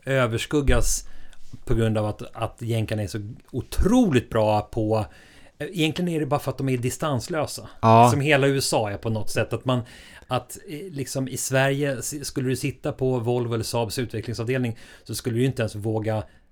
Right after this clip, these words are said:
Speaker 1: i, i styrelserummet säga att, ja, vi föreslår att den nya Volvon ska heta
Speaker 2: Men vi leker med tanken då. Vad skulle
Speaker 1: Volvo Raketvärstingen.
Speaker 2: Ja, r-, ja. Men vad, vad skulle en Volvo, om vi bara leker med tanken, vad skulle en, eh, Volvo kunna heta då? Alltså,
Speaker 1: Volvo,
Speaker 2: som ändå s-
Speaker 1: Volvo, Volvo Lagom.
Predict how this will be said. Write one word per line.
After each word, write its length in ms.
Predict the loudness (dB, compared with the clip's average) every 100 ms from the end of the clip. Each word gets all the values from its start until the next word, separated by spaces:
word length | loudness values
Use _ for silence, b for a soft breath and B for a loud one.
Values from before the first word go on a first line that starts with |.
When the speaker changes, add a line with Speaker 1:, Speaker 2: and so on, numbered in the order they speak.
| -10
Speaker 1:
i, 360 | -8 -6 -4 -4
i 40 |
styrelserummet 720 | -4 -2 0 0 0 -2 -4
säga 460 | -4 -4 -2 -2 -2
att, 160 | -4 -6
ja, 140 | -6
vi 160 | -4 -4
föreslår 540 | -4 -2 -2 0 -4
att 80 | -4
den 140 | -4
nya 220 | -2 0 0
Volvon 380 | -2 -2 -4
ska 140 | -6 -4
heta 540 | -2 -2 -2 0 6
Speaker 2:
Men 120 | 10 12
vi 60 |
leker 300 | 12 10 8
med 120 | 6
tanken 340 | 6 6 8 8
då. 100 | 10
Vad 140 | 8
skulle 320 | 8 6 6
Speaker 1:
Volvo 320 | 4 4 4 0 b b
Raketvärstingen. 2000 | -2 -2 2 2 0 0 4 4 2 -4 -4 -2 -2 -2 0 0 0 0 0 2 6
Speaker 2:
Ja, 420 | 10 12 10 8 4
r-, 220 | 2 0 6
ja. 420 | 10 10 8 6 8
Men 120 | 12
vad, 120 | 12
vad 140 | 10
skulle 460 | 8 10 10 10 6 8
en 60 |
Volvo, 340 | 10 10 8 4
om 260 | 4 6
vi 80 | 8
bara 160 | 8 8
leker 240 | 6 4
med 100 | 2
tanken, 240 | 4 4
vad 100 | 2
skulle 340 | 6 6 8 4
en, 220 | 4 0
eh, 300 | -8 -10 -4
Volvo 560 | 2 2 2 2 2 2
kunna 300 | 2 2 2
heta 500 | 0 0 0 0 -6
då? 60 | -6
Alltså, 320 | 0 2 4
Speaker 1:
Volvo, 80 | 6
Speaker 2:
som 140 | 10
ändå 220 | 10 10 8
s- 140 | 6
Speaker 1:
Volvo, 220 | 0 -2
Volvo 260 | 0 2 0
Lagom. 560 | 0 0 0 -2 -4